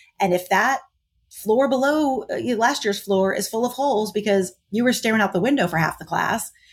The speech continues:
it's gonna make this year really, really wobbly, and then forget next year, right? 'Cause that is just gonna be a hot mess. So kids, I would say for us in, as far as evaluations go, kids with A D H D,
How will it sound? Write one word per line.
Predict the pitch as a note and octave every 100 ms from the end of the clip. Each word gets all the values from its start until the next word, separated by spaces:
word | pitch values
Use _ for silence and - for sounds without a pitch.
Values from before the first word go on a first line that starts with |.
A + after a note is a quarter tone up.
| _ _
it's | -
gonna | E4+ D4+
make | C#4+ C#4
this | C#4 -
year | A#3 G3+ G3 A3+
really, | B3 A#3 A#3 A#3+ A#3 -
really | A3 G#3 G3+ G3 F#3
wobbly, | F3 E3+ E3 - D3+ -
and | G3
then | G3 F#3
forget | F3+ G#3+ A#3+ E3+
next | E3 -
year, | D#3+ D#3+
right? | E3+ F3 -
'Cause | F3
that | F3+ -
is | D#3+
just | D#3+
gonna | E3
be | E3
a | D#3
hot | D#3+ -
mess. | - - - - - - - _ -
So | - G3+ G3 F#3+ - -
kids, | C#4 C#4 - A3 - C#4 -
I | A#3
would | B3+ -
say | A#3+ G#3 G#3
for | F#3+ E3+ E3+
us | A#3+ B3 -
in, | F3 -
as | F3+
far | A3 F3+
as | E3+
evaluations | E3+ D#3+ D#3+ F3 F#3+ F#3+ D#3 -
go, | D#3 D3+ C#3+ E3+ - _ _
kids | A3+ F#3
with | F#3
A | F3+
D | E3+
H | E3+ E3 F#3+
D, | F#3 G3+ G#3+